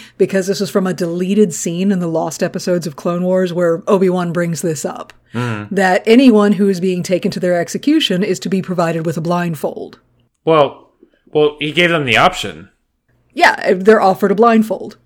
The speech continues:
Speaker 1: They don't have to be forced to be blindfolded,
Speaker 2: Right.
Speaker 1: but they are to be provided with it. So this lends some credence that maybe Obi-Wan wasn't actually lying <laughs> when he said that. That, that might actually be, that might actually be a law.
Speaker 2: Well, oh, well, no. Uh, I think that's probably true, but,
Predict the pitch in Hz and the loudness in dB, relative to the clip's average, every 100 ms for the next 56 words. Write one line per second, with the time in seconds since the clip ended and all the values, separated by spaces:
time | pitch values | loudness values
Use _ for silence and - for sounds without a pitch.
0 | _ _ _ _ _ 220 269 247 220 190 | _ _ _ _ _ 6 8 6 2 0
1 | 156 196 220 247 190 180 160 165 151 170 | 0 6 6 6 -2 -2 -2 -6 -8 -4
2 | 214 220 104 98 294 277 240 233 208 208 | -4 -2 -6 2 2 4 6 6 6 4
3 | 208 208 180 175 170 - - 185 - - | 0 0 -2 -2 -4 -4 0 0 0 -4
4 | 208 190 - - 403 480 381 392 320 233 | -2 -2 -4 4 4 4 0 2 2 2
5 | 294 262 220 202 185 185 220 254 226 220 | 4 4 4 2 2 4 6 8 8 8
6 | 220 214 208 190 190 190 196 180 170 196 | 6 6 4 2 0 0 0 2 4 4
7 | 190 185 220 277 - 214 - 208 185 170 | 0 -2 4 6 8 4 6 4 4 -2
8 | 151 - 180 185 247 240 214 196 - 185 | -2 -2 -2 2 4 6 6 4 0 0
9 | 185 180 147 _ _ _ _ _ 226 208 | 0 0 -4 _ _ _ _ _ 4 4
10 | 175 190 165 165 165 160 - _ _ _ | 4 -2 -2 -2 0 -2 -4 _ _ _
11 | _ _ - 139 - 143 123 123 127 110 | _ _ -4 -4 0 0 2 0 -2 -2
12 | _ 135 147 156 107 - _ 139 113 107 | _ -20 -2 0 0 -4 _ 0 2 2
13 | 101 95 _ 120 117 131 113 98 - 127 | 0 -6 _ -4 -4 -2 -4 -4 -4 -4
14 | 107 98 - 160 107 90 87 101 95 | -4 -6 -4 -2 0 -4 -8 -8 -8